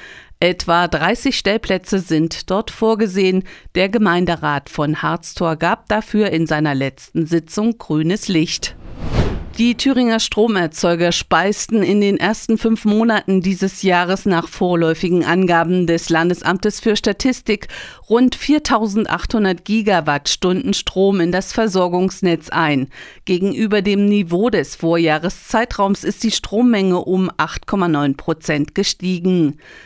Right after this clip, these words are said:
Neben den achthundertsechsundachtzig Windenergieanlagen ist die Stromproduktion mittels Photovoltaikanlagen deutlich gestiegen.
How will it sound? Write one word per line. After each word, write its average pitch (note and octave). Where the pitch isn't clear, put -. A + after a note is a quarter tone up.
Neben G3
den F3+
achthundertsechsundachtzig F#3
Windenergieanlagen E3+
ist -
die E3+
Stromproduktion G#3+
mittels A3+
Photovoltaikanlagen G3
deutlich D3
gestiegen. D#3+